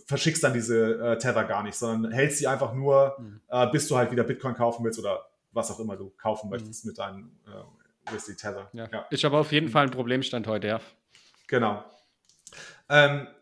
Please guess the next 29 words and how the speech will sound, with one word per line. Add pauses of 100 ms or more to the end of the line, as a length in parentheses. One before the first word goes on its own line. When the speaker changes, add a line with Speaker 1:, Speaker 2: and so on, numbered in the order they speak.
(500)
Speaker 1:
ein
weiteres
Risiko,
das
ich
sehe,
ich
glaube,
dass,
äh,
Stablecoins
den
Zentralbanken
ein
noch
viel
größeres
Dorn
im
Auge
sind
als
Bitcoin.
Ich
meine,
wir
haben's,
glaub
ich,